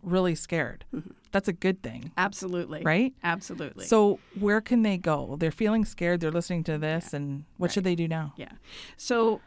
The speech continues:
Speaker 2: uh, I, I love counterintuitive action. So if you're feeling really scared, this is telling you this is the moment that you need to dig in and you need to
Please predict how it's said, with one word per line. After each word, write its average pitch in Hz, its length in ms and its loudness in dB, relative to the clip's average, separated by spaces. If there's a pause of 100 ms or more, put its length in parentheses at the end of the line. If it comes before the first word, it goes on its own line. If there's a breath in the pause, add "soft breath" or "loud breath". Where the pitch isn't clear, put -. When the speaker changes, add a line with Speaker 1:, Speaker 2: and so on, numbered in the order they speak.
(300)
Speaker 2:
uh, 202 220 6
I, 214 160 4 (200)
I 190 100 2
love 202 440 0
counterintuitive 180 840 -2
action. - 520 -8
So 175 100 -8
if 170 140 -8
you're 202 120 -2
feeling 233 420 -2
really 214 240 -2
scared, 202 580 -2
this 190 220 -4
is 226 100 -8
telling 190 320 -4
you 190 140 -2
this 175 240 -6
is 175 100 -8
the - 120 -8
moment 170 400 -2
that 170 120 -8
you 165 80 -6
need 165 200 -6
to 147 100 -10
dig 147 260 -10
in 175 140 -4
and 165 120 -6
you 165 140 -8
need 156 260 -8
to 151 380 -8